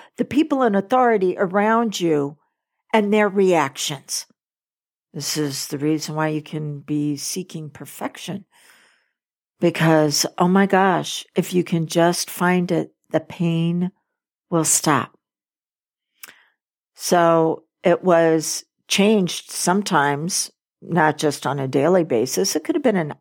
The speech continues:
hourly basis. You never knew what was going to work. Oh, welcome to overperformance and avoidance. You do and do and do and do until you can't do anymore. And then you don't do. And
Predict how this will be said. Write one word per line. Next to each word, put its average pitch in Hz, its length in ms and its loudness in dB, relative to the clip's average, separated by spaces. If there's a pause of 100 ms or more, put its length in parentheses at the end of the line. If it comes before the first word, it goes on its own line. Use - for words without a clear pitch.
(100)
hourly 208 420 2
basis. - 640 -8
You 349 240 -2
never 226 280 0
knew 190 180 2
what 190 220 0
was 170 160 -2
going 143 240 -8
to 185 60 -6
work. 285 340 -2 (380)
Oh, 339 180 2
welcome 269 720 2
to 185 340 2
overperformance 196 960 -2 (100)
and 175 160 0
avoidance. 143 720 -4 (380)
You 196 180 0
do 269 300 4
and 240 140 2
do 214 200 4
and 196 160 2
do 175 220 2
and 170 160 -2
do 151 220 0
until 160 260 -6
you 185 100 -2
can't 185 360 -8
do 196 200 -4
anymore. 156 600 -6 (520)
And 156 180 0
then 156 160 4
you 151 120 2
don't 151 340 0
do. 135 300 2 (2000)
And 214 640 4